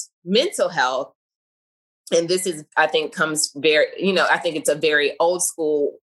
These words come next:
way of thinking. And I do think that as the generations go on, this is getting better, but it's, it's not where it needs to be. I de-, I definitely think it's a, one of the things like,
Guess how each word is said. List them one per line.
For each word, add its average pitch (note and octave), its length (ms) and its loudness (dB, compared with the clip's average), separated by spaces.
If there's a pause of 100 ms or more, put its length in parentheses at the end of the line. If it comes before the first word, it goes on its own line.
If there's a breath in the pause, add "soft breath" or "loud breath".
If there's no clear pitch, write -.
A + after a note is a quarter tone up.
(420)
way D3 400 2
of C#3 80 -2
thinking. C#3+ 480 -2
And C#3 80 2
I C3+ 100 2
do C#3+ 220 -2
think C#3 380 0 (400 soft breath)
that C3+ 340 2
as C3+ 720 -2 (100)
the C#3+ 140 -2
generations C#3 680 0
go C3+ 200 2
on, C3 240 0
this C3+ 220 -4
is B2+ 160 -14
getting B2+ 280 0
better, C3 300 2
but C3 140 -2
it's, - 380 -4
it's C3+ 220 0
not C3+ 320 2
where B2+ 200 0
it A#2+ 100 -4
needs B2 280 -6
to B2 60 -12
be. C3+ 300 0
I C3+ 80 2
de-, C#3 300 -2
I D3 60 0
definitely C#3+ 340 -2
think C3+ 200 -2
it's C3+ 200 -2
a, C3+ 80 2
one C3+ 160 0
of C3 60 0
the C3 80 0
things C3 260 -4
like, B2+ 180 2